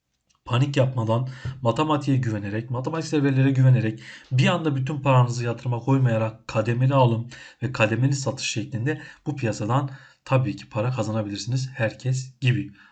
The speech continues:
Burada önemli olan kazandığınızı hırslarınıza kurban etmemektir. Bu da en önemli ayrıntılardan birisidir. Bunu da üstüne basa basa tekrardan belirtmek istedim sizlere.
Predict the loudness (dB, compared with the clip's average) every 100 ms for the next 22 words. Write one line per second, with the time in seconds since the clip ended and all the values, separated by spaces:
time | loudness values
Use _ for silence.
0 | _ 0 2 4 4 2 2 0 0 -2
1 | -4 -4 -2 -2 -4 -6 -4 -2 -2 -8
2 | -20 _ -4 -4 -2 -4 0 -2 0 -2
3 | 2 0 0 0 4 4 2 -4 -4 -4
4 | -6 -6 -14 -2 0 2 2 2 0 0
5 | 4 4 4 -2 -2 -2 -4 -8 -20 -20
6 | _ _ -2 2 4 2 0 -4 -2 0
7 | 0 0 -2 -2 -2 -4 -4 -6 -8 -14
8 | _ 2 2 0 0 -2 -4 -10 2 4
9 | 4 0 0 -2 -6 -8 -10 -4 -2 -4